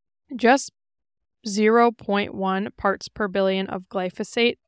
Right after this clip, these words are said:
alters gene function and causes severe organ damage in rats. That's terrifying. Well, Impossible and Beyond Meat tested far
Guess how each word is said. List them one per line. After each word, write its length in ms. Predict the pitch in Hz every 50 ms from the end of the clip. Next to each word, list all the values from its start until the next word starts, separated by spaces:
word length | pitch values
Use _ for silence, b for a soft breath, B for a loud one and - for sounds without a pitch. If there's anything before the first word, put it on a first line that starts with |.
| _ -
alters 600 | 214 202 202 - - - 196 185 190 190 185 - - _ _ _ _ _ _ _ _
gene 500 | - - - 196 202 202 208 214 220 233 - _
function 600 | - 247 233 240 226 - - 269 254 247 240 240
and 260 | - - 220 196 190
causes 560 | - - - 196 190 196 196 - 202 196 190
severe 540 | - - - 196 180 180 202 190 196 196 208
organ 500 | - - - 202 190 185 190 190 190 190
damage 400 | 196 185 185 185 185 180 175 -
in 240 | - 190 185 185 180
rats. 640 | 180 175 175 165 151 - - - - - - - _ _ _ _ _ _ _ _
That's 160 | 254 254 -
terrifying. 880 | - - 294 302 330 349 320 - 269 220 208 202 196 190 - - - - _ _ _ _ _ _ _ _ _ _ _ _ _ _ _ _ _ _ _
Well, 280 | - 240 240 233 233 - _
Impossible 760 | 254 233 233 - - 247 226 226 240 - 262 233 262 262 262 254
and 200 | - 226 220 214
Beyond 480 | 214 214 208 202 190 190 190 196 208
Meat 240 | 220 220 220 220 -
tested 460 | - - 220 202 - - - 202 180 _ _ _ _ _ _
far 680 | _ - 208 202 202 196 185 185 175 - - 190